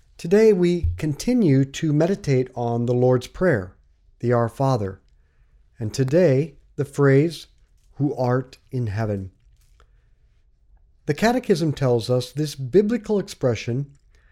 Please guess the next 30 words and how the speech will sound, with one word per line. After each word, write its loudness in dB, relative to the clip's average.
does -2
not -2
mean 0
a -6
place, -6
but 0
a 4
way 4
of -4
being. -2
It -12
does -8
not -2
mean 4
that -2
God -2
is -8
distant. -6
Instead, -2
it -4
refers 0
to -10
two -2
things: -6
that -8
God -2
our -6
Father -2
is -8
all-powerful, -2